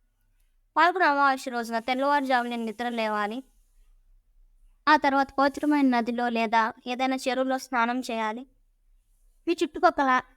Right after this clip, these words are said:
ఎలాంటి నదులు లేకపోతే శుభ్రమైన నీటితో స్నానం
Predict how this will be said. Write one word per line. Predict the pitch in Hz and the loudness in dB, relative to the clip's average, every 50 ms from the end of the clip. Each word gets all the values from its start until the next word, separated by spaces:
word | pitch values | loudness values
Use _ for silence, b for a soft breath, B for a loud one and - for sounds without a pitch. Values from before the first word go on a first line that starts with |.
| _ - 247 | _ -2 2
ఎలాంటి | 269 277 277 269 262 262 | 2 4 4 2 2 2
నదులు | 262 262 254 233 262 262 262 | 2 2 2 2 0 0 2
లేకపోతే | 254 254 247 240 240 262 233 - 226 220 - - 220 226 214 - _ _ _ _ _ _ _ _ _ _ _ _ _ _ _ _ _ _ _ _ _ _ _ _ _ _ _ _ - | 2 2 0 -2 -2 -6 -6 -4 -4 -4 -2 -2 -2 -4 -4 -6 _ _ _ _ _ _ _ _ _ _ _ _ _ _ _ _ _ _ _ _ _ _ _ _ _ _ _ _ -4
శుభ్రమైన | - 294 254 311 302 294 294 277 262 247 | -2 0 2 2 2 4 2 2 2 2
నీటితో | 247 254 262 262 - 240 | 2 0 -2 -4 -4 -6
స్నానం | 233 - - 233 226 233 233 | -6 -4 0 0 2 2 0